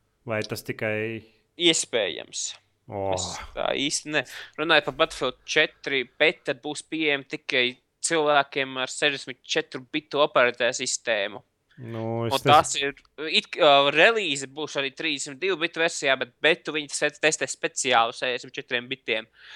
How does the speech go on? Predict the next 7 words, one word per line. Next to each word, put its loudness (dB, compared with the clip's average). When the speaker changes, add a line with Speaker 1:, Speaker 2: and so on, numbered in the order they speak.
Speaker 2:
Manuprāt, 4
tās 6
ir -2
lieliskas 2
ziņas, 4
tāpēc, -2
ka -10